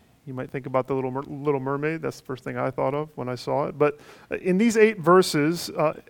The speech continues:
it, it's, it's only in verse eight that we actually find that Isaiah, in using this name Ariel, is referring to the city of Jerusalem. He's referring to Mount Zion.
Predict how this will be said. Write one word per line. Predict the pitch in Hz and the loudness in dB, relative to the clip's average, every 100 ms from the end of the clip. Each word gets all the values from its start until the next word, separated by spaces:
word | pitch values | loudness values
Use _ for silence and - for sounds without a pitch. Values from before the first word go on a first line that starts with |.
| - | 0
it, | 185 - | 0 4
it's, | 180 - - - | 0 0 -8 -2
it's | 175 - | -2 2
only | 208 254 254 214 | 2 4 2 0
in | - 185 180 - _ | 2 0 0 -6 _
verse | 165 143 196 - - | 0 6 6 4 4
eight | 214 214 214 | 4 4 0
that | 165 | 0
we | 180 | 2
actually | 202 - | 2 2
find | 220 175 160 | 2 4 6
that | 147 139 - - | 4 2 0 0
Isaiah, | 147 147 139 196 175 | 2 4 6 6 6
in | 160 156 | 4 0
using | 185 180 170 | 0 2 0
this | 156 | 2
name | 170 147 | 0 0
Ariel, | 165 180 160 139 139 | 2 4 4 2 2
is | 160 | -2
referring | 139 147 190 190 175 | -2 -2 0 0 0
to | 156 | -2
the | 156 | -4
city | - 139 | -2 -2
of | 139 | -4
Jerusalem. | 131 156 185 196 190 143 117 | -4 -4 -2 -4 -2 -4 -4
He's | 127 | -6
referring | 143 - 147 147 | -8 -6 -6 -6
to | 151 | -6
Mount | 135 131 143 | -2 -2 -2
Zion. | 139 147 147 131 107 | 0 2 2 0 -4